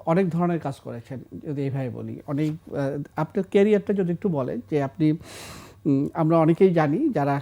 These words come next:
সাধারণ পা-, আহ, পাঠক, দর্শক, উম,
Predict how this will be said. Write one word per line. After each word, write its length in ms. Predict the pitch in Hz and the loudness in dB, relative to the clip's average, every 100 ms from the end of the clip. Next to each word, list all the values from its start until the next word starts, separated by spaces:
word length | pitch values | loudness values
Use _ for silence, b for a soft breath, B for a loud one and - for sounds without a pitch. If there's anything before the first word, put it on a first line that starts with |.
| - | -2
সাধারণ 440 | 156 147 147 151 151 | 0 2 2 2 0
পা-, 200 | 156 - | -4 -8
আহ, 580 | - - 143 131 127 131 _ | -14 -14 -8 -8 -8 -12 _
পাঠক, 360 | 143 139 147 143 | -4 0 -2 -2
দর্শক, 580 | 143 139 123 - 160 - - B B B - | -6 -6 -6 -2 -2 -2 -14 B B B -10
উম, 400 | 160 165 139 143 | -6 -4 -4 -8